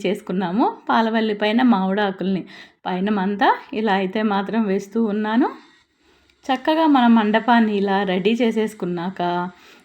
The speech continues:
మనకు కావ-, అరటి పిలకలు కూడా దానికి వేసి కట్టేసేసుకుందాము. అప్పుడు మనకు కొంచెం నిలబడుతుంది, మండపం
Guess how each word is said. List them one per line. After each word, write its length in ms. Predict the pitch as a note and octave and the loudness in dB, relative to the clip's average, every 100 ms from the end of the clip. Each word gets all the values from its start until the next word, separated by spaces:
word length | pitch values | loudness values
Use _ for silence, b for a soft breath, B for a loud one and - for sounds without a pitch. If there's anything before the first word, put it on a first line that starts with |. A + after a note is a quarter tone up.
| - | -2
మనకు 320 | B3 A#3+ A#3+ G#3 | 2 4 2 2
కావ-, 280 | G#3 F#3+ - | 4 2 0
అరటి 220 | G#3 G3+ A3+ | -2 -2 0
పిలకలు 320 | G3 F#3+ F#3+ F#3+ | 0 2 0 0
కూడా 160 | F#3+ D#4 C4+ | 0 2 4
దానికి 300 | G#3 G#3 A3+ C4 | 2 2 2 2
వేసి 240 | A#3 F#4+ D#5+ - | 2 -2 -4 -6
కట్టేసేసుకుందాము. 1040 | A#3 A#3 G3 G3+ F#3 F#3 F3+ F3 F#3 F3+ E4 - B B B B B B - | -6 -4 -6 -4 -6 -6 -8 -6 -4 0 -2 -2 B B B B B B -6
అప్పుడు 220 | A#3+ B3 B3 | -4 2 2
మనకు 200 | A#3+ A#3 G#3+ | 2 0 2
కొంచెం 240 | A#3 E4 F#4 A#3+ | 2 0 -4 -2
నిలబడుతుంది, 680 | A#3 A#3 A#3+ A#3 G3+ G#3 A3 B3+ G#3+ G3+ | 2 4 2 0 -2 -2 0 0 -2 -4
మండపం 380 | G3+ F#3 G#3 | -2 -4 -4